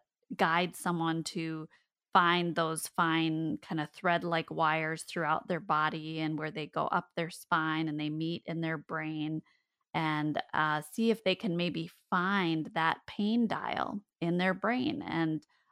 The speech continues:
uh, especially with children who are very visual and imaginative, they're, they're,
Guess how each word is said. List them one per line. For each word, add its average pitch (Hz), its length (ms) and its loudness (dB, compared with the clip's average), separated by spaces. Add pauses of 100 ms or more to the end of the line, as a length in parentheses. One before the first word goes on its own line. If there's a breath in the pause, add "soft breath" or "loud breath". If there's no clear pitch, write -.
uh, 156 200 4
especially 214 540 2
with 160 240 -6
children 190 540 2
who 196 120 0
are 165 140 2
very 160 300 -2
visual 170 560 0
and 156 100 2
imaginative, 170 880 -2
they're, 170 340 -2
they're, 202 340 0